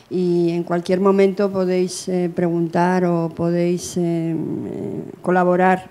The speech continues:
eh, en participar en esta, en esta charla. Yo antes, eh, de nada, eh, quería, eh, preguntarte una serie de, de cosas que,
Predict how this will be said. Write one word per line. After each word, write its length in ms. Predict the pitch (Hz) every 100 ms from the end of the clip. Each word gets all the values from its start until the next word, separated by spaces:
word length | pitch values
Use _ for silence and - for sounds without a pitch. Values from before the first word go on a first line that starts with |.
| -
eh, 280 | - 170 165 -
en 200 | 175 165
participar 760 | 170 175 165 170 - 165 156 - - - -
en 220 | 180 170 165
esta, 560 | 160 - 165 160 151 147 - -
en 140 | 160
esta 240 | 165 160 160
charla. 360 | 131 - - - - - - - - -
Yo 200 | 220 262
antes, 560 | 294 294 294 - -
eh, 340 | 262 240 226 214
de 120 | 214
nada, 480 | 214 214 233 240 -
eh, 380 | 214 190 185 175
quería, 600 | 185 175 196 208 214 214 196 180 - 120 - 156
eh, 360 | 170 156 151 143 - 180 -
preguntarte 560 | 180 175 175 214 220
una 200 | 240 220
serie 320 | 220 226 220
de, 320 | 202 185 175 165
de 180 | 175
cosas 480 | 175 202 - 208 202
que, 320 | 196 180 165